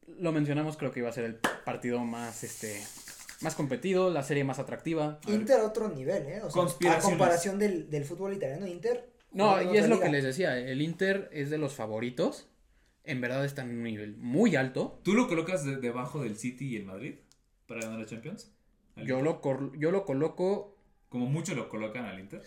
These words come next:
Speaker 2: como tercer candidato.
Speaker 3: Pues no es
Speaker 1: como
Speaker 3: descabellado,
Speaker 1: tercero o
Speaker 3: ¿eh?
Speaker 1: segundo.
Speaker 3: Tercer, tercer candidato
Speaker 2: ¿Segundo?
Speaker 3: no es descabellado.
Speaker 1: Tercero o segundo, o sea.
Speaker 2: ¿A quién quitas? ¿O en-, de quién está la, la disputa?
Speaker 1: Es que al City no lo puedo mover porque es el vigente campeón. Pero al, al Madrid no lo puedo descartar porque es la
Speaker 3: Yo,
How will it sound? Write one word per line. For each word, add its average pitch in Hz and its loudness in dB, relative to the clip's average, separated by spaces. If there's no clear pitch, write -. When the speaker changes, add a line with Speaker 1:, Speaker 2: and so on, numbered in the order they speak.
Speaker 2:
como 107 -6
tercer 113 -8
candidato. 98 -10
Speaker 3:
Pues - -20
no 170 -8
es 220 -4
Speaker 1:
como 123 -2
Speaker 3:
descabellado, 156 2
Speaker 1:
tercero - 8
o - 4
Speaker 3:
¿eh? - -2
Speaker 1:
segundo. 139 -2
Speaker 3:
Tercer, 175 0
tercer 233 0
candidato 202 4
Speaker 2:
¿Segundo? 233 0
Speaker 3:
no 170 -4
es 165 -6
descabellado. 147 0
Speaker 1:
Tercero 202 4
o 202 2
segundo, 131 -2
o 107 -10
sea. 107 -6
Speaker 2:
¿A 135 -2
quién 156 2
quitas? 135 -6
¿O 117 -6
en-, 127 0
de 139 -2
quién 156 -6
está 151 -4
la, 135 -4
la 113 -6
disputa? 101 -10
Speaker 1:
Es 151 -6
que 165 -2
al 143 -2
City 143 -4
no 135 0
lo 123 -2
puedo 120 0
mover 117 -2
porque 110 -14
es - -12
el 113 -8
vigente 107 -10
campeón. 107 -10
Pero 151 4
al, 151 4
al 156 0
Madrid 147 2
no 151 2
lo 139 2
puedo 135 4
descartar 120 -4
porque 113 -8
es 117 -10
la 107 -8
Speaker 3:
Yo, - -18